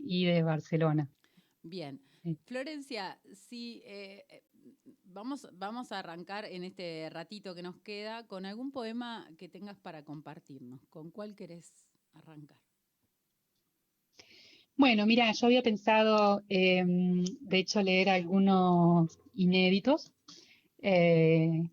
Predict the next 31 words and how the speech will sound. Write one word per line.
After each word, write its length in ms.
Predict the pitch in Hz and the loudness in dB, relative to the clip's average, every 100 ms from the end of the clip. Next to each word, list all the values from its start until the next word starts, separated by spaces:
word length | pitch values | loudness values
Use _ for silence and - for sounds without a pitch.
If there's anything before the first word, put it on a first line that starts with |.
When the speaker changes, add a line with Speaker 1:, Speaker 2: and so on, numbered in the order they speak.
| _ | _
Speaker 1:
que 260 | - 160 160 | 0 4 4
de, 240 | 160 165 | 4 4
de, 280 | 165 165 160 | 4 2 2
bueno, 440 | 165 165 175 156 165 | 0 0 0 0 0
de 60 | |
lo 80 | 165 | 0
que 100 | 165 | 0
está, 500 | 160 - 180 175 165 160 | -2 0 2 4 4 2
de 80 | |
lo 80 | 165 | 0
que 60 | 165 | -2
estuve 180 | 202 190 | 0 0
escribiendo 580 | 165 175 175 170 156 165 | 2 0 2 2 2 2
en 100 | 165 | 0
este 200 | 165 170 | 0 -2
tiempo 420 | 175 175 170 165 | 0 0 0 0
y 80 | 156 | 0
que 100 | 156 | -2
todavía 300 | 156 160 160 | -2 2 4
no 100 | 160 | 4
leí 160 | 156 | 4
en 60 | 160 | 4
ningún 280 | 165 156 160 | 4 4 2
lado, 380 | 160 165 170 196 - _ _ | 2 4 2 -2 -16 _ _
voy 120 | 165 156 | -4 -4
a 20 | |
aprovechar. 520 | - 156 160 170 160 - _ | -4 -4 -2 0 0 -2 _
<laughs> 160 | 196 170 | -8 -8
Speaker 2:
Aprovechemos. 720 | 160 - 151 156 - 160 170 170 | -12 -20 -20 -20 -20 -18 -8 -8
Speaker 1:
Así 240 | - 165 | -4 -2
que, 640 | 180 175 170 165 165 165 | 2 2 4 4 4 0